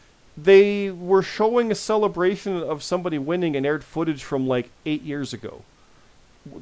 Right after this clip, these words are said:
d-, during, like, a live show a little while back. I forget what it was. I think it was the Hell in a Cell pay-per-view. Something happened where it's like, "Oh, that's a weird clip that people found from twenty eleven." It,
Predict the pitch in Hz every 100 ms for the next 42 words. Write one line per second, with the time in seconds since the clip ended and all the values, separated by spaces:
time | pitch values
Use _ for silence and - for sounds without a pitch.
0 | 139 156 127 143 143 131 123 113 120 123
1 | 120 117 113 - 123 110 101 95 - 131
2 | 117 113 107 101 95 101 92 104 - 151
3 | 139 123 117 101 117 131 139 110 117 104
4 | 120 113 104 113 107 107 104 95 98 98
5 | - 117 107 104 98 101 107 113 110 -
6 | 214 202 233 196 131 120 110 - 139 131
7 | - _ _ - 127 - - 143 135 127
8 | - 120 117 131 127 104 - 120 107 101
9 | 101 107 123 _ - - - - _ _
10 | _ - 202